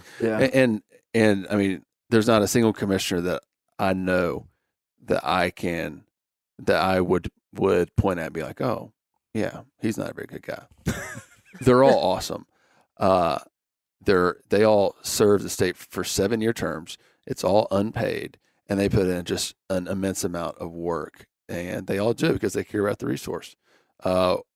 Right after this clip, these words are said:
Speaker 2: what I meant by that comment is we don't just have great people right now. We've got a rare chemistry going on,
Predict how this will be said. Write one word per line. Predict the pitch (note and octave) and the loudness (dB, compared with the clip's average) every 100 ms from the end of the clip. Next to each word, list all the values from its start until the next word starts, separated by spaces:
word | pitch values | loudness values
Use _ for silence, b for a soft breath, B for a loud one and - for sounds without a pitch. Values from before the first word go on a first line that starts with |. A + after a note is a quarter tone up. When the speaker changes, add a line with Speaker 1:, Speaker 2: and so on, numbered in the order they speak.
| _ | _
Speaker 2:
what | - A#2 A2+ - - _ - | 2 4 4 -2 -20 _ 0
I | B2+ | 4
meant | C#3+ | 6
by | A#2+ | 4
that | G#2 G2 | 2 2
comment | A2 G2 F#2+ F#2 - | 0 0 0 -2 -2
is | F#2+ F#2 F#2 - - _ _ _ _ _ - - | 0 0 0 -6 -14 _ _ _ _ _ -18 -6
we | A2 | 0
don't | A2+ G2 | 2 2
just | F#2 | -2
have | - F#2 | -2 -2
great | - - | -2 -6
people | - F#2 B2+ | -4 -2 0
right | B2+ C3 | 0 0
now. | B2 B2+ A2 | 0 0 0
We've | A2 - | -2 0
got | G#2+ F#2+ - | 0 0 0
a | F#2 | -4
rare | F2+ F2+ F2+ F2 F2 | -4 -2 -2 -2 -4
chemistry | - F2 D2+ - - D2 | -10 -10 -10 -12 -12 -12
going | - C#2+ B1 | -10 -12 -12
on, | G1+ G1+ - | -16 -20 -20